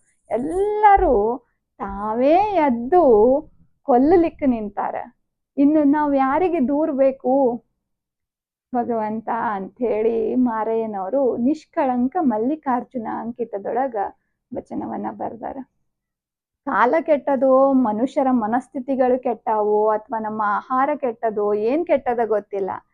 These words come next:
ಅಥವಾ ಏನೂ ಕೆಡದೆ ನಾವ್ ಒಂಚೂರು ಬದಲಾವಣೆಯನ್ನ ಮಾಡ್ಕೊಂಡ್ರ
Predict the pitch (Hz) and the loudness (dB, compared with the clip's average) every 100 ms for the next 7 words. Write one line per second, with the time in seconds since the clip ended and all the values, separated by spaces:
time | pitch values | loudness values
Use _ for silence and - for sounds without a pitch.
0 | _ _ _ _ _ _ 262 285 330 277 | _ _ _ _ _ _ -8 -2 2 2
1 | 226 240 311 453 403 285 226 208 196 - | 4 6 6 6 2 2 2 2 0 -2
2 | 254 240 269 349 403 349 339 - 359 440 | -2 0 2 2 4 2 0 2 2 4
3 | 427 339 277 302 294 285 262 262 247 247 | 2 2 2 0 0 0 0 0 0 -2
4 | 226 220 220 214 214 214 | -2 -6 -10 -10 -8 -2